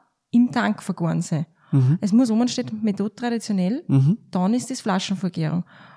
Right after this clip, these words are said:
Speaker 1: Also das ist vielleicht auch wichtig zu wissen.
Speaker 2: Ja, es gibt ja ganz viele, oder ganz viele, aber es gibt mehrere Methoden, sag ich jetzt einmal,
Speaker 1: Ja.
Speaker 2: äh, wie man eben Sekt machen kann. Ja, guter Punkt.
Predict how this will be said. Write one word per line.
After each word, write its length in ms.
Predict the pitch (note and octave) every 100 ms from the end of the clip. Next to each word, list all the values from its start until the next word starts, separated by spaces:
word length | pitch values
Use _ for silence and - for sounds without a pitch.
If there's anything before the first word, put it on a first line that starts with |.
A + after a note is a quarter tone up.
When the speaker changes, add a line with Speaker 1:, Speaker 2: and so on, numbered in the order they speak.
| _ _
Speaker 1:
Also 220 | F#3+ G3
das 240 | F3+ G#3 A#3+
ist 340 | A3+ - - _
vielleicht 380 | - A3 G#3 F#3
auch 100 | G3
wichtig 400 | A3 - G3+ -
zu 140 | G#3+
wissen. 380 | A#3 - E3+ E3+ _ -
Speaker 2:
Ja, 300 | C3 C3 D3 - _ _
es 180 | - C#3
gibt 220 | D3 - C3
ja 100 | B2
ganz 260 | B2+ C3
viele, 500 | - B2+ B2 A#2+ A#2 - B2
oder 240 | B2 A2 D3+
ganz 220 | A#2 A#2
viele, 200 | - C3 A#2
aber 80 |
es 100 | A#2
gibt 300 | - - - A#2+
mehrere 400 | B2+ G#2 A2+ B2
Methoden, 400 | A#2+ B2+ B2+ C#3+
sag 140 | C3+
ich 40 | B2
jetzt 240 | B2 -
einmal, 240 | B2 A#2 B2
Speaker 1:
Ja. 120 | - - - _
Speaker 2:
äh, 200 | A#2+ A#2+
wie 280 | C3 C3+ B2+
man 180 | B2+ B2+
eben 180 | B2+ B2
Sekt 300 | - - -
machen 260 | B2 -
kann. 280 | - C3 C#3 D3+
Ja, 140 | C#3+
guter 220 | D#3+ F3
Punkt. 400 | - D#3+ D3 -